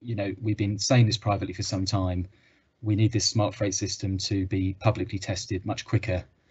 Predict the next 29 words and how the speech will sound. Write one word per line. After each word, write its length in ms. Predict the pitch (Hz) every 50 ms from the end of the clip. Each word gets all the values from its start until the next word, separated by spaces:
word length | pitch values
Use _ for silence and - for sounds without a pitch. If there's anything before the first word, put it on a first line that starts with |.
| _ _ _ -
than 120 | - 95
you're 300 | 92 95 95 95 92 90 113 -
intending 460 | - 104 92 - 104 92 90 90 87 - _ _ - -
to. 300 | - - - - - - - - _ _ _ _ _ _ _ _ _ -
So 160 | - - 107
we 20 | 95
want 160 | 101 98 92
to 60 | -
pull 120 | - 104 95
that 180 | 98 98 -
forward. 260 | - 110 98 92 92 - -
I 60 | -
think 180 | - - 127 123 127
others, 420 | 131 127 120 120 113 113 - - - - _ _ _ _ _ _ -
um, 160 | 113 110 107 -
in 120 | 120 113
the 80 | 107 107
wider 220 | 101 113 110 104
logistics 380 | 107 95 - 120 - - 101 -
community 380 | - - 101 95 92 95 - 92
have, 340 | 92 107 104 101 - - - _ _ _ _ _ _ _ _ -
have 180 | - 113 -
concerns, 760 | - - 110 101 - - 120 107 107 104 101 101 98 - - - -
um, 300 | 117 107 104 104 101 - _ _ - 113
related 460 | 113 113 113 107 101 101 - 107 - -
to 140 | - 110
the 160 | 104 110 107 107
uptake 540 | 101 - - - - 104 101 92 - - -
of, 360 | - 101 101 98 95 95 -